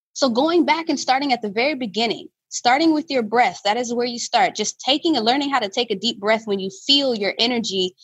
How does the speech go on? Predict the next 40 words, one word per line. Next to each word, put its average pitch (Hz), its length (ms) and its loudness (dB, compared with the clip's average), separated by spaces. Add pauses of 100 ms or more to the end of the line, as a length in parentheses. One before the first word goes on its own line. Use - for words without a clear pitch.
shifting, - 680 -2 (180)
whether 208 220 2
it's 185 220 -2
up, 262 220 2 (200)
down, 254 540 2
anything. 208 720 0
Return 269 380 -2
to 339 100 -4
the 330 100 -2
breath 226 360 0 (320)
and 233 100 2
acknowledge 220 520 0
where 220 120 0
you 196 200 -2
are. 208 260 2 (360)
And 240 140 4
then 277 100 4
that 269 140 2
changes 254 400 0
your 226 80 2
perspective. 220 640 -4 (240)
And 208 100 0
once 320 160 2
you 320 60 2
change 247 240 0
your 220 80 -2
perspective, 190 560 -4
'cause 175 140 -6
your 170 80 -8
perspective 190 560 -2
is 170 120 -2
reality, 180 640 2 (200)
then 185 100 0
you've 196 140 -4
changed 190 320 2
everything. 185 420 -2 (180)
You 214 120 0
start 214 280 0
to 185 60 -4
change 196 460 0